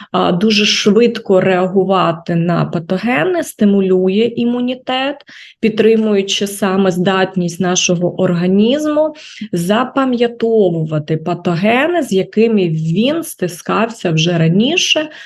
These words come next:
та ефективно боротися з ними вже у майбутньому. Регулює вироблення цитокінів, важливих молекул, молекул, ам, сигналіз-,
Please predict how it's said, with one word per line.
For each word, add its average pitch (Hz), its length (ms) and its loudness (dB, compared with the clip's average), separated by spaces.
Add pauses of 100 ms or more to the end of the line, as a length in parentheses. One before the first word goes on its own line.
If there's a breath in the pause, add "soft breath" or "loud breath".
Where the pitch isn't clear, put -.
(120 loud breath)
та 320 220 2
ефективно 240 640 -2
боротися 180 680 -2
з 151 60 0
ними 180 480 0
вже 143 240 -4 (100)
у 180 100 -2
майбутньому. 160 880 -4 (400 loud breath)
Регулює 240 720 0
вироблення 180 680 0
цитокінів, 294 960 -2
важливих 269 640 2
молекул, 226 640 0 (160)
молекул, 202 920 2 (300 loud breath)
ам, 180 440 0
сигналіз-, 190 760 2